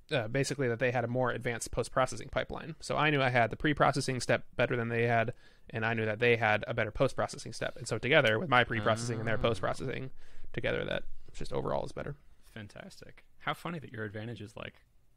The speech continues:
Speaker 2: <laughs> it sounds like it was that textbook you bought on, uh, on
Speaker 1: <laughs> Yeah.
Speaker 2: G P S that
Speaker 1: Yep.
Speaker 2: <laughs> you just understand G P S better than, uh,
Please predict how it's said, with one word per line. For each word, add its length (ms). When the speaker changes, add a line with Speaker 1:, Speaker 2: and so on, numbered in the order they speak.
Speaker 2:
<laughs> 440
it 100
sounds 220
like 80
it 40
was 120
that 180
textbook 400
you 60
bought 200
on, 220
uh, 320
on 120
Speaker 1:
<laughs> 60
Yeah. 0
Speaker 2:
G 120
P 140
S 280
that 160
Speaker 1:
Yep. 220
Speaker 2:
<laughs> 120
you 80
just 400
understand 460
G 100
P 140
S 140
better 200
than, 220
uh, 220